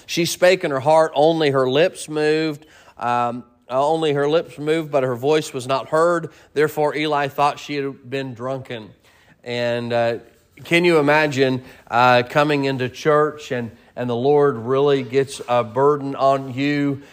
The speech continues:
and you come to the front and you begin to pray, or maybe they didn't have an altar, if you will. I don't know how it was all set up, uh, but there she begins to pray, and the preacher's standing there watching you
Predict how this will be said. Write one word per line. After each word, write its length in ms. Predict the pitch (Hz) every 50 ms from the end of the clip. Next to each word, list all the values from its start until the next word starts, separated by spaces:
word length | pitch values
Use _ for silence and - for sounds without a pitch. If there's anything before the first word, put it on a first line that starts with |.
| - - -
and 160 | 117 117 117
you 80 | 117 113
come 340 | 117 - 156 160 165 165
to 80 | 143 139
the 140 | 131 127 127
front 480 | - - 156 151 143 143 139 131 -
and 120 | 131 120 117
you 80 | 117
begin 340 | 113 107 131 123 151 156 151
to 60 | 139
pray, 400 | 123 - - 147 147 147 147 143
or 220 | 139 123 120 120 - - - _ _ -
maybe 460 | 127 135 139 147 147 143 143 139 127
they 240 | 127 131 139 143 135
didn't 320 | 127 147 143 143 131 117
have 300 | 113 113 143 143 139 127
an 120 | 135 131
altar, 460 | 127 131 139 143 139 - 151 139 135 131
if 120 | 127 -
you 100 | 139 135
will. 100 | 139 135
I 160 | 123 151 170
don't 180 | 170 143 123 123
know 340 | 135 135 135 131 131 131 117
how 260 | 127 135 143 143 135
it 60 | 120
was 120 | 131 120
all 140 | 135 131 131
set 260 | 127 - - 147 135
up, 320 | 135 135 139 135 117 - -
uh, 140 | 131 120 - - - - - _ -
but 200 | 131 131 123 131
there 160 | 147 147 147
she 180 | 143 - 143
begins 440 | 135 120 131 123 131 143 143 135 -
to 100 | - 120
pray, 640 | 104 - - 143 147 143 143 143 139 143 139 135 139 - - _ _ _ _ _
and 160 | 127 127 117
the 80 | 117 110
preacher's 460 | - - 151 156 147 - 143 135 127
standing 320 | - - 156 147 147 143
there 140 | 135 131 131
watching 480 | 127 127 131 139 - - - 139 131 131
you 420 | 131 135 135 135 135 135 131 123